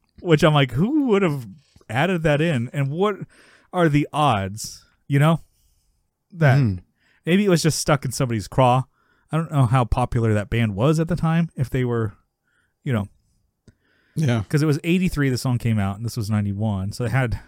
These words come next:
Speaker 1: time. But maybe somebody on staff was just like, "Oh, yeah." Or maybe it was like, you know, you could see something or hear something, and then it just kinda is stuck in your head,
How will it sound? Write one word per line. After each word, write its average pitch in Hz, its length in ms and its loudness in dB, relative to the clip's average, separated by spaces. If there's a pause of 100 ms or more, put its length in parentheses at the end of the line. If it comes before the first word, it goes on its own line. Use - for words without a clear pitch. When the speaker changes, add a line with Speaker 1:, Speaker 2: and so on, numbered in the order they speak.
(120)
Speaker 1:
time. 117 480 -2 (240)
But 156 120 -2
maybe 185 180 2
somebody 156 240 2
on 131 100 2
staff 120 320 0
was 104 140 -6
just 107 180 -6
like, 101 240 -4
"Oh, 175 60 -2
yeah." 175 300 -2 (520)
Or 185 120 2
maybe 233 340 0
it 160 200 0
was 147 200 0
like, 131 260 2 (220)
you 185 120 2
know, 147 180 0 (680)
you 143 120 -6
could 135 220 -4
see 220 180 -4
something 175 380 -2
or 123 40 0
hear 143 200 0
something, 139 380 -2
and 120 160 -2
then 117 120 0
it 113 80 -6
just 113 220 -10
kinda 110 280 -2
is 123 140 -8
stuck - 240 -2
in 131 60 -4
your 104 100 0
head, 113 260 -2